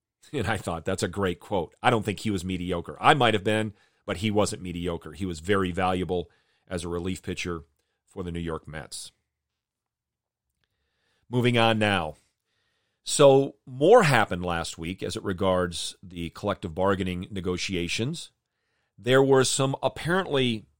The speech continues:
positive steps of progress that were made, but there are still a number of people that are close to the game,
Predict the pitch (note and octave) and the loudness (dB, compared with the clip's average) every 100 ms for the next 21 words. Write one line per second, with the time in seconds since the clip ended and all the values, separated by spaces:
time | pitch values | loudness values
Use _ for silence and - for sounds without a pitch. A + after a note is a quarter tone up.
0 | _ - - D3+ F3 D3 D3+ C#3 A2 - | _ -12 -2 4 4 4 2 2 0 -6
1 | - - - D3+ D3+ - A#2 - - C#3+ | -4 -2 2 2 2 -2 -2 -2 -4 4
2 | D3+ C3 A2+ G2+ - A#2 G#2+ A2 F#2+ G#2 | 4 4 2 0 -4 -2 -2 -2 -2 2
3 | D3+ G#2+ F2+ F2 F2+ _ _ _ _ _ | 4 4 0 -4 -10 _ _ _ _ _
4 | _ - A2+ - B2 A#2+ A#2 - C#3 C3+ | _ -2 -2 2 4 4 2 0 2 2
5 | C3 A#2+ A#2+ E3 D#3 C3 - B2 A#2+ A#2 | 2 0 2 4 6 4 2 -6 0 2
6 | A2+ G#2+ G#2 G#2 G#2 G#2 G2+ - C3 C#3 | 2 0 -6 -2 0 0 -2 -2 0 0
7 | - - D#3+ A2 G2 F#2 F2+ F#2 | 0 -6 -8 -6 -4 -4 -4 -6